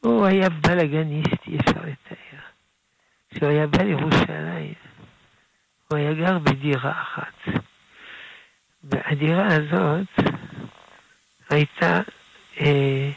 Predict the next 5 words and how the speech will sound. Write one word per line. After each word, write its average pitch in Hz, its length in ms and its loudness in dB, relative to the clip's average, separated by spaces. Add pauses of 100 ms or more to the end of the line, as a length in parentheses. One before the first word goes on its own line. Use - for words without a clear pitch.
(1080)
איפה 170 320 4
שהייתה 156 1120 0
גרה 151 320 0
אמא 139 380 0
שלי. - 400 -2